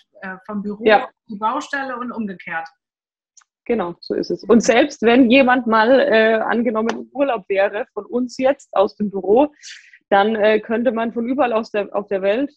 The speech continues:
Speaker 2: äh, auf diese App zugreifen und, äh, ist quasi dabei im täglichen Baustellengeschehen. Das ist natürlich auch in der heutigen Zeit wichtig, wenn,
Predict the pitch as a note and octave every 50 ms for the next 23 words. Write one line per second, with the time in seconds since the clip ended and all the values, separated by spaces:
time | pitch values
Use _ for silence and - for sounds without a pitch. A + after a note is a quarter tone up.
0 | _ _ _ - A3+ A3+ G#3+ A3+ A3 A3 - G#3+ G#3 A3 G#3 - - A#3 A3+ G#3+
1 | B3 - - - _ _ - G3+ - F3+ E3 E3 F3 _ - F3+ F3 F3 F3+ -
2 | _ - - F#3 F#3 - _ _ _ _ _ _ _ _ _ _ - G#3+ G3+ -
3 | - - - G#3 F#3 F3+ F#3+ G#3+ - B3 G#3 G#3+ G3+ F#3 - F3 F#3 G#3+ C4 C4
4 | B3 - G#3+ G#3 G#3+ G#3 G#3 G#3 G3 - A3+ G#3+ G3 G#3+ G#3+ G#3 F#3+ - F#3 F#3+
5 | A#3+ A#3 - G3 F#3 F3+ F3+ E3+ F3 - - F3+ F3 E3+ E3+ E3+ F3 F3+ - -
6 | F3+ F3 - _ _ _ _ _ _ _ _ _ _ _ _ _ _ _ _ _
7 | _ _ - G3 G3 G3 B3 B3 B3 C4 A3 - - F3+ G#3+ C#4+ C#4+ - - A#3
8 | G#3 G3 G3 G3+ A3 A3 B3+ A3+ A#3+ A#3 - G3+ F#3+ F3+ F3+ F3+ A#3 A3 _ _
9 | - C4+ C#4+ C#4+ - - - F#3+ G3+ G#3 A3 A3 G#3+ A3+ A#3 A3